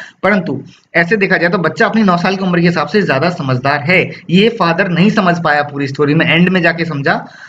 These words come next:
बाकी वो नहीं समझ पाया कि वो बच्चे को बिल्कुल एक बच्चे की तरह डील कर रहा है, परंतु वो बच्चा ज्यादा समझदार है।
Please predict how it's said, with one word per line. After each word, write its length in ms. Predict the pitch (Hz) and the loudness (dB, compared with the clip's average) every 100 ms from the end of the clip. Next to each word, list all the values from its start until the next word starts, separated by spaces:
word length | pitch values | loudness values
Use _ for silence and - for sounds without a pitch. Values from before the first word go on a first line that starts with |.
| - _ | -20 _
बाकी 300 | 165 170 185 | -2 0 0
वो 160 | 190 202 | 2 4
नहीं 260 | 160 175 | 4 2
समझ 280 | 214 185 160 | 2 0 -2
पाया 320 | - 139 147 | 0 2 2
कि 340 | 175 175 220 247 - - - - | 0 0 -2 -2 -12 -20 -20 0
वो 80 | 220 | 2
बच्चे 300 | 220 220 226 | 2 0 -2
को 100 | 226 | 0
बिल्कुल 260 | 220 226 | 0 2
एक 100 | 240 | 2
बच्चे 240 | 196 214 247 | 0 0 0
की 40 | |
तरह 120 | 233 | 0
डील 180 | 208 214 | 2 2
कर 80 | 202 | 2
रहा 100 | 208 | 2
है, 60 | 220 | 2
परंतु 220 | 220 220 | 2 2
वो 60 | |
बच्चा 280 | 208 185 208 | 2 2 0
ज्यादा 200 | 180 180 | 2 0
समझदार 460 | 185 147 123 110 117 | 0 -4 -4 -6 -6
है। 120 | - | -14